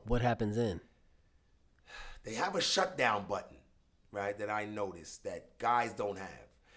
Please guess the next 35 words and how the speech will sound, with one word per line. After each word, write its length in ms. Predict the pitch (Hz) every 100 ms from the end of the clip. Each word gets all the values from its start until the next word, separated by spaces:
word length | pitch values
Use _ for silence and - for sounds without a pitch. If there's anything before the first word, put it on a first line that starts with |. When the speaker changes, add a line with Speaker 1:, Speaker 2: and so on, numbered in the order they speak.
| - -
Speaker 2:
Guys 380 | 123 320 233 196
sometimes 520 | - 202 196 175 -
try 500 | - - 180 180 180
to 100 | 170
shut 360 | 127 - 160 -
down, 260 | 131 120 113 - - _ _ _ _ - - -
but 100 | -
the 80 | 156
girls 400 | 139 165 240 226
are 40 | 185
serious 600 | - 226 202 147 120 107
about 320 | 95 87 69
it, 100 | 67 -
that 360 | 107 101 - - - - -
I've 200 | 127 123
shut 340 | - 185 208
down 400 | 165 131 110 107 139 - 123
and 420 | 120 110 101 113 - _ - - - _ _ _ _ _ _ _ _
you're 200 | 120 160
gonna 200 | 196 196 175
have 240 | 160 160
a 40 | 143
hard 420 | - 156 151 147
time 460 | 147 135 123 117 - - -
getting 220 | 107 131 127
me 100 | 113
back 360 | 110 113 113 107
going 280 | 107 98
again. 280 | 85 69 73 71
I, 60 | 101 - -
as 140 | 123
trainers, 500 | - - 175 165 131
we 120 | 139
deal 360 | 135 113 135 123
with 280 | 117 104